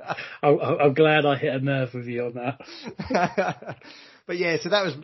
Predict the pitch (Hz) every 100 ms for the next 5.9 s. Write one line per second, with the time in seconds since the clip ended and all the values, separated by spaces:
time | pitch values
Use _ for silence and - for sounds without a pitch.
0 | 160 175 165 151 147 139 147 143 143 123
1 | 127 139 165 180 - 139 131 131 - 135
2 | 120 117 110 107 - 110 104 107 104 107
3 | - 113 123 113 - 117 - 123 127 123
4 | 117 127 117 113 135 127 - - - -
5 | - - 165 151 160 156 143 135